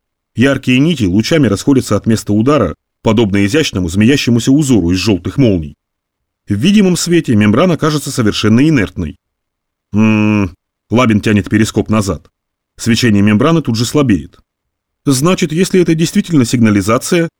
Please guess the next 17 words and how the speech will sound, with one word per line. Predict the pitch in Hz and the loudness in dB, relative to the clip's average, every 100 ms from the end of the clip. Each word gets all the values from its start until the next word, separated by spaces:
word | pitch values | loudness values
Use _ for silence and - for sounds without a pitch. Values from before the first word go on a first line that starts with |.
| - | -6
предполагает | - - 110 101 98 | -4 0 0 2 0
Кларк, — | - 104 95 - _ _ _ | 0 -2 -2 -6 _ _ _
ты | - | 0
ее | 196 185 | 2 2
только | 180 165 160 | 0 -2 -2
что | - | -4
запустил". | 151 156 202 - 101 - _ _ _ _ _ _ _ _ | -4 -2 -2 -2 -4 -4 _ _ _ _ _ _ _ _
"Нет, | 107 135 101 - - | 0 0 0 -6 -4
не | 110 156 | -2 2
думаю, | 202 131 | 2 0
что | 92 107 | -2 -2
Галифакс | 117 131 107 95 101 | 0 0 -2 -4 -2
объявляет | 104 110 107 90 | 2 2 2 0
красную | 110 110 101 90 | -2 -2 -4 -2
тревогу | 104 131 117 | 0 2 0
каждый | 85 107 92 101 | 0 -2 0 0
раз, | 135 135 | 0 -2